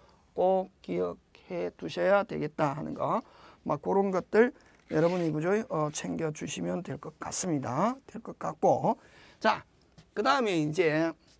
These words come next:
여러분, 삼백오십사 페이지로 가서 해제권의 발생으로 가는데, 그죠? 자,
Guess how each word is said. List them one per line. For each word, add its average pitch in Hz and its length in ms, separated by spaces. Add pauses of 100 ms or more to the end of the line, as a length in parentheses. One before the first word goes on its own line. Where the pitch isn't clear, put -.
(640)
여러분, 170 240
삼백오십사 196 720
페이지로 185 360
가서 165 460
해제권의 175 540
발생으로 170 540
가는데, 156 380
그죠? 139 200 (560)
자, 170 260